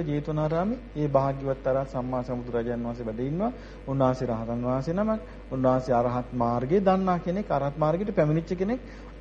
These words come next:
අරහත්ත්වයේ පිණිස ධර්මයේ දේශනා කරන කෙනෙක්" කිව්වා.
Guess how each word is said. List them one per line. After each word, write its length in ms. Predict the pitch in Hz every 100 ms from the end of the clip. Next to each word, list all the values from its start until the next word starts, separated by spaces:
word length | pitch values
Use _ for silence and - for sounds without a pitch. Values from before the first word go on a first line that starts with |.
| - -
අරහත්ත්වයේ 640 | 117 131 156 220 220 - 226
පිණිස 300 | 214 214 277
ධර්මයේ 460 | 202 151 202 247 233
දේශනා 440 | 165 240 320 277
කරන 220 | 208 165
කෙනෙක්" 260 | 120 110 110
කිව්වා. 260 | - 101